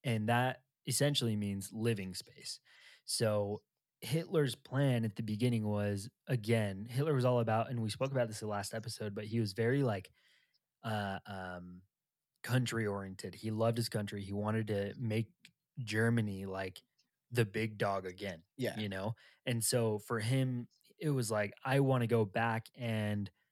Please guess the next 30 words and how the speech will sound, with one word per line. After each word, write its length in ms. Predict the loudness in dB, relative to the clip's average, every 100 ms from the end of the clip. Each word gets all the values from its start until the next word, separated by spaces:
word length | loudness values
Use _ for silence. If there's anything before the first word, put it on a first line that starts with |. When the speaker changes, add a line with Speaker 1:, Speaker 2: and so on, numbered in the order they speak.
| _ _ _ _ -12 -8
Speaker 1:
get 300 | 2 4 4 2
all 240 | 2 2 2
those, 720 | 2 4 4 0 -2 -6 -10 _ _ _ _ _ -20 _ -14
the, 400 | -6 -2 -2 -4 -4
the 460 | -4 -2 -4 -6 -10 _ _ _ _ _ -12
like, 240 | -8 -8 -12 _ _ _ _ _ _ _ _ _ _ _ _ _ _ -8
t-, 80 | -8 -6
territories 680 | 2 4 4 2 -2 -2 -2
that 100 | -4
we 120 | -4
lost. 520 | -2 -2 -2 -8 -4
Speaker 2:
Yeah. 280 | 0 0 -2 -12 _
Speaker 1:
And 200 | -2 0
so 420 | 4 4 4 2 -4
he 540 | -14 -2 0 2 2 0
wrote 180 | 4 4
in 60 | 4
his 100 | 2
manifesto 580 | 2 2 4 4 4 0
and 140 | 0
said, 340 | 0 0 0 -4 0
"I 160 | 4
wanna 300 | 6 6 4
do, 300 | 2 0 0 -2
I 40 |
w-, 240 | -2 -2 -4 _ -2
I 80 |
wanna 220 | 0 0 -2
implement 680 | -2 -2 0 -2 -4 -6 -10 _
Leban 720 | -2 0 0 -2 -2 -2 -4